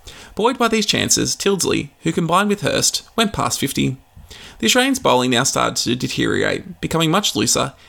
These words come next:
and allowing the partnership to rattle on at over a run a minute. Jones in particular bowled a series of long hops and failed to threaten the batsman. The two raced the score on to just past two hundred before tea was taken.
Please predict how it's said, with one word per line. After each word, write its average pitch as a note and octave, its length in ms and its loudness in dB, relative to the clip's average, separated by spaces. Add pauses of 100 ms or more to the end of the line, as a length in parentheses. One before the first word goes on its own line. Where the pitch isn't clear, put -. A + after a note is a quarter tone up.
(100)
and F#3 100 0
allowing G#3 300 4
the C4 60 0
partnership B2+ 440 -2
to C3+ 100 -2
rattle D3+ 300 0
on F#2 140 0
at - 120 -2
over A#2 300 0
a G#2 60 0
run G2+ 180 0
a A2+ 40 0
minute. C#3+ 260 -2 (680)
Jones F#3+ 280 2
in A3+ 40 -4
particular D#3 440 0
bowled A2+ 240 0
a - 40 -4
series F3 360 2
of F#3+ 100 -2
long E3 160 2
hops - 320 -2
and D#3+ 240 -2
failed F3+ 220 4
to F#3+ 80 -8
threaten - 260 -4
the - 80 -4
batsman. - 460 -2 (640)
The E3+ 80 -10
two B3 240 2
raced D3+ 240 2
the F#3+ 60 -2
score C3+ 220 2
on A#2+ 80 2
to C3+ 80 -6
just - 220 -2
past G3+ 240 2
two G#3 140 2
hundred F3 400 -2
before A#2 280 -2
tea A2 200 -2
was - 140 -2
taken. C3 420 -2